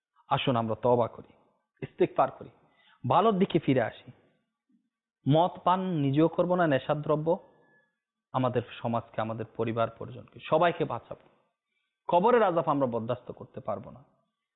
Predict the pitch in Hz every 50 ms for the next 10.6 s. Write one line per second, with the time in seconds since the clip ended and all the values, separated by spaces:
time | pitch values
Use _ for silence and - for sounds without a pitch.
0 | _ - - 196 196 - - 156 131 - 208 - - 175 151 135 117 110 110 104
1 | 101 113 131 143 139 120 - - _ _ _ _ _ _ _ _ _ _ _ _
2 | _ _ _ _ _ _ _ _ _ _ _ _ _ _ _ _ _ _ _ _
3 | _ _ _ _ _ _ _ _ _ 127 127 - - 123 120 117 117 - _ _
4 | _ _ _ _ _ _ _ _ _ _ _ _ _ _ _ _ _ _ _ _
5 | _ _ _ _ _ _ _ _ _ _ _ _ _ _ _ - 127 123 - 175
6 | 165 131 117 - - - 135 120 113 123 _ _ _ _ _ _ _ _ _ _
7 | _ _ _ _ _ _ _ _ _ _ _ _ _ _ _ _ _ _ _ _
8 | - 151 160 156 - - 160 160 156 147 135 143 - - - _ _ _ _ _
9 | _ _ _ _ _ _ _ _ _ _ _ _ _ _ _ _ _ _ _ _
10 | _ - 143 131 117 117 117 104 - - 85 -